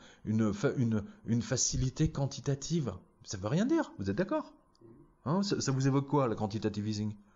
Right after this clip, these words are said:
Une facilité, euh, hein, euh, quantitative ?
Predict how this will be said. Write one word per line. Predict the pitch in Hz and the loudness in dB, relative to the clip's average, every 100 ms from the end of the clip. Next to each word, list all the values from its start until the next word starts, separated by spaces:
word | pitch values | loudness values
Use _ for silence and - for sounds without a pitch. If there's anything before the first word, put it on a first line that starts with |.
| _ _ _ _ - | _ _ _ _ -4
Une | 107 | -4
facilité, | 113 113 - 117 110 123 117 | -2 0 0 0 2 4 6
euh, | 98 95 95 98 - - _ _ | 6 4 2 -2 -20 -20 _ _
hein, | 101 107 104 | -2 0 2
euh, | 92 92 90 92 | 2 2 0 -4
quantitative ? | - 113 113 113 107 123 113 | -4 -4 -2 -4 -2 -2 -2